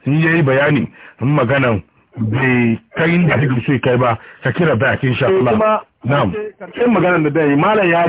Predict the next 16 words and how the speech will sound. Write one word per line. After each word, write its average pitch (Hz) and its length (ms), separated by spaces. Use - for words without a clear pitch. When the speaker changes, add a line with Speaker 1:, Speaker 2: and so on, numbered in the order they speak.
Speaker 2:
ce 190 80
wayanda 156 540
suke 165 180
yada 147 420
wannan 127 380
zatuttuka, 131 680
wato 127 260
wayanda 165 340
yake 143 480
rashin 151 380
ilimi 139 280
ne, 113 260
wayanda 147 300
ba 143 180
su 131 80
da 127 80